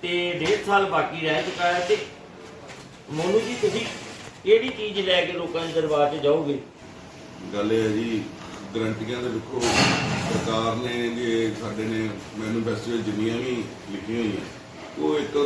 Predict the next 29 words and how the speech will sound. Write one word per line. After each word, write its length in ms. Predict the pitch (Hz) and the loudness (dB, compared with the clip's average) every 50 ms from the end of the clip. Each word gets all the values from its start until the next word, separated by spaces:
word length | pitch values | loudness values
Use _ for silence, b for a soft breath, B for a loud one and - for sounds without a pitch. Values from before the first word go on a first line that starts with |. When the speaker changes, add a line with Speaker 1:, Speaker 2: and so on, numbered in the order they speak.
| 131 127 | 2 0
Speaker 2:
ਦੁੱਕਾ 280 | - - 139 135 131 - | -4 -4 0 0 0 2
ਛੱਡ 240 | - 113 110 110 | 2 0 0 0
ਕੇ 200 | 117 117 120 117 | 0 2 2 0
ਸਾਰੀਆਂ 520 | 117 - - 120 135 147 151 151 143 135 123 | 0 0 -2 -2 0 0 0 0 0 0 0
ਵੈਸੇ 300 | 117 117 117 123 117 113 | 2 2 2 0 0 0
ਤਾਂ 80 | 117 | -2
ਪੂਰੀਆਂ 320 | 107 107 120 123 127 127 113 | -2 -2 -2 0 0 0 0
ਕਰਤੀਆਂ। 440 | 101 110 104 98 - 113 120 120 127 123 - - - - - - - - - - - - - - - - | 0 -2 -4 -2 -2 -4 -2 -2 -2 -4 -6 -8 -12 -12 -12 -12 -10 -10 -8 -8 -10 -10 -10 -8 -4 0
ਜਿਹੜੇ, 300 | 117 131 135 151 151 143 | 0 2 2 2 2 2
ਜਿਹੜੀਆਂ 300 | 139 131 139 147 135 - | 2 2 2 2 0 2
ਪਹਿਲੀਆਂ 340 | 117 117 120 135 143 143 139 | 2 0 2 2 0 0 0
ਸਰਕਾਰਾਂ 460 | 143 127 - 120 120 117 123 127 131 | 0 0 0 2 2 2 2 0 0
ਸੀ, 140 | 143 143 - - - 98 | 0 -2 -2 -4 -6 -8
ਮੈਨੀਫੈਸਟੋ 580 | 107 107 107 117 127 127 139 127 127 131 143 139 | -4 -2 -2 -2 0 0 2 0 0 0 -2 -2
ਜਦੋਂ 280 | 135 127 123 127 127 | 2 2 4 4 4
ਆਉਂਦਾ 300 | 120 110 104 107 117 117 117 | 2 2 0 0 0 0 0
ਸੀ 80 | 113 | 0
ਨਾ 140 | 101 104 113 | -2 -4 -2
ਜੀ, 160 | 131 147 - - - - - - - - - - - | -2 -2 -4 -4 -8 -10 -14 -16 -16 -18 -14 -8 -4
ਉਦੋਂ 180 | 120 143 139 120 | -2 -2 0 2
ਲਾਸਟ 300 | 117 123 147 170 - - | 2 4 2 2 2 0
ਸਾਲ 240 | 139 135 131 131 127 | 2 4 4 6 6
ਦੇ 60 | 127 | 4
ਵਿੱਚ 200 | 123 120 120 123 | 4 2 2 2
ਆ 80 | 117 113 | 0 2
ਕੇ 80 | 107 113 | 2 0
ਮੈਨੀਫੈਸਟੋ 600 | 113 113 110 110 107 107 113 107 - 110 110 101 | 0 0 0 -2 -2 -2 -2 -2 -2 -2 -4 -2
ਤਿਆਰੀ 220 | 104 104 101 101 98 | 0 0 0 0 -2
ਕਰਦੇ 380 | 98 104 95 90 98 101 101 | -2 -4 -4 -2 -2 -2 -2